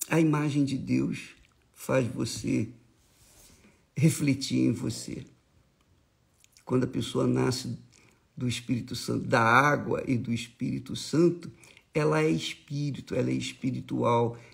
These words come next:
Então, ela agarra a imagem de Deus. E é notória essa imagem. Nós vamos falar a respeito disso durante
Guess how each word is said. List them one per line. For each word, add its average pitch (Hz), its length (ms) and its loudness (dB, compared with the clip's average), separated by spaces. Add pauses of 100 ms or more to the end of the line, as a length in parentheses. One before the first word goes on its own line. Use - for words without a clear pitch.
Então, 147 400 2 (260)
ela 151 420 0 (300)
agarra 135 880 6 (1700)
a 139 100 2
imagem 123 460 2
de 117 160 -4
Deus. - 340 -12 (1300)
E - 360 0 (200)
é 165 140 10
notória 147 680 6
essa - 260 -2
imagem. 69 540 -4 (540)
Nós 135 180 2
vamos 135 240 2
falar 120 600 0 (580)
a 143 60 0
respeito 123 600 -2
disso 120 480 -8 (1700)
durante 135 720 0